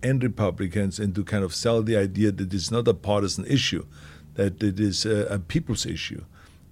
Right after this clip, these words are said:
And, uh, so he wants all of them using their power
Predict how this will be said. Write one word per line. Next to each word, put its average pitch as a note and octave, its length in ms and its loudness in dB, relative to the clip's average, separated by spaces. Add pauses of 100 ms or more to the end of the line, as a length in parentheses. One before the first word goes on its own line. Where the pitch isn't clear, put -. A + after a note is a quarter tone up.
And, G#2+ 420 0
uh, G#2 240 4
so - 160 0
he A2 120 4
wants A2 280 0
all A2 320 0
of F#2+ 160 0
them B2 280 4
using A2 440 4
their G#2+ 140 4
power G#2 560 2